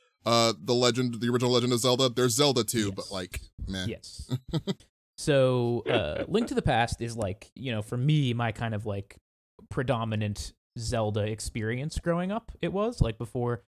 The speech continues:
Speaker 2: uh, Ocarina of Time, I guess. You know, that was kind of, like, how I played Zelda. And this was, like,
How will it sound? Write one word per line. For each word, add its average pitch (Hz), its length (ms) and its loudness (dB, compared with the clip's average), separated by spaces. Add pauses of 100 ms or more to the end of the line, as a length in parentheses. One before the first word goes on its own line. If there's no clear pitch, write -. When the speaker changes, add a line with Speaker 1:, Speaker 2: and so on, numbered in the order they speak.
(440)
Speaker 2:
uh, 110 280 0
Ocarina 113 200 -4
of 104 80 -6
Time, 107 240 -4
I 135 80 0
guess. 180 240 -2
You 139 60 0
know, 120 80 0
that 113 120 2
was 117 100 -2
kind 113 200 -4
of, 101 80 -4
like, 101 100 -2
how 104 240 -2
I 104 80 -2
played 98 300 -4
Zelda. 92 300 -8
And 95 120 -6
this - 160 -6
was, 117 140 -2
like, 107 260 -4